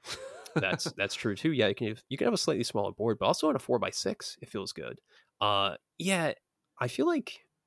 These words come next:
Speaker 2: a lot of times Games Workshop says that you need to have more models on the table than you actually do to have fun.
Speaker 1: Yeah. And I, I, again, I, I've just gone and looked at, like, the back of the Epic forty thousand box and the fact it came with terrain.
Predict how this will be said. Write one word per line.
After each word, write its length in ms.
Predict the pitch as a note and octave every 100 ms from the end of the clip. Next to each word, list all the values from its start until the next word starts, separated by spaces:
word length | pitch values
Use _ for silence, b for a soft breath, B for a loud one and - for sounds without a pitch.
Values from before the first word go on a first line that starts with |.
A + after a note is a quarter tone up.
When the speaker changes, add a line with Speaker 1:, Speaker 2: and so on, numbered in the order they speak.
| -
Speaker 2:
a 40 | G#2
lot 120 | D3
of 60 |
times 420 | - A#3+ C#4 G3 -
Games 240 | A#2+ -
Workshop 420 | D#3 - C#3 -
says 340 | - A#2+ C3+ -
that 140 | -
you 60 | A#2
need 100 | A#2
to 60 |
have 120 | A#2+ A#2
more 400 | G#2+ B2 B2+ - _ _ _
models 380 | G2+ G#2+ C3 B2
on 80 | B2
the 80 | G#2
table 300 | - - A2+
than 160 | F#2+
you 80 | F#2+
actually 380 | G2+ G#2+ - G2+
do 320 | G2 B2+ -
to 100 | -
have 220 | - F#2+ -
fun. 420 | - F3+ - C3 _ _ - - -
Speaker 1:
Yeah. 260 | C#3 A#2 G#2+ _ _ _ - _ _ -
And 100 | C3+
I, 60 | C#3+
I, 400 | D#3+ D3+ - C#3+
again, 240 | E3+ D3
I, 160 | A#2 C3
I've 100 | B2+
just 180 | B2 -
gone 120 | C#3+ A#2
and 120 | A2
looked 240 | A2+ -
at, 140 | - G#2+
like, 180 | G#2+ -
the 60 | G#2
back 280 | G#2+ - A2
of 160 | G2+
the 320 | A2 G#2 G2+ -
Epic 280 | A2 A2 -
forty 200 | G#2+ G2+
thousand 400 | G#2 G2+ G2 G2
box 420 | G2 - - - -
and 180 | G#2+
the 40 | G2+
fact 200 | G#2 -
it 60 |
came 240 | - A2 G#2
with 180 | G2+ -
terrain. 520 | - G2 G2+ G#2